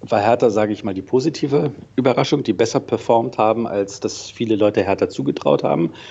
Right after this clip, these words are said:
und ja ganz lange auf Platz drei gestanden hat <clears throat> und dann am Ende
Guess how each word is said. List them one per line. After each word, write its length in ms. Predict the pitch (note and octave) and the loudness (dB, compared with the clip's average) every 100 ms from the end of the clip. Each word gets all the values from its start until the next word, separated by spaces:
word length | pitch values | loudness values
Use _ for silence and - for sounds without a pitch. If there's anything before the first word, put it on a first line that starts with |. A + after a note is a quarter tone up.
| - - | -20 -8
und 140 | B2 A2+ | 0 2
ja 60 | |
ganz 240 | G#2+ A2 - | 4 2 2
lange 260 | A2 A#2+ | 4 4
auf 180 | G#2+ G2 | 2 -2
Platz 280 | - - - | -6 -10 -6
drei 440 | - G#2 G2+ C#3 D#3 - - - - | -2 2 2 2 -2 -12 -20 -20 -8
gestanden 480 | C3+ C3+ C3+ - C3+ | -4 -2 -2 -2 -2
hat 220 | C3+ - - - - - - | -2 -4 -18 -20 -20 -20 -4
<clears throat> 320 | - - A2+ D3 | 2 2 4 2
und 120 | C3 | 2
dann 140 | A#2+ | 2
am 120 | A#2+ | 2
Ende 360 | A#2 A#2+ A#2 G#2 | 0 4 4 2